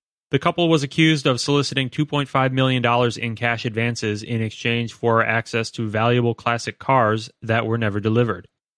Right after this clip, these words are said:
Both defendants had previous convictions for similar scams. Portland police started encrypting officers' radio communications on June third,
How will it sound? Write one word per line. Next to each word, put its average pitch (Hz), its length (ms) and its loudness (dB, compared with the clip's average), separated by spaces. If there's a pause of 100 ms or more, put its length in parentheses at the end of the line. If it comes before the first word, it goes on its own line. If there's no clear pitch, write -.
Both 143 140 2
defendants 135 540 -2
had 123 280 0
previous 143 440 0
convictions 104 600 -6
for 104 280 -4
similar 98 340 -6
scams. 95 560 -8 (1900)
Portland 202 320 0
police 180 420 0
started 143 480 2
encrypting 139 480 -2
officers' 127 480 0
radio 127 300 4
communications 113 720 -4
on 110 160 -2
June 120 260 -2
third, 120 420 0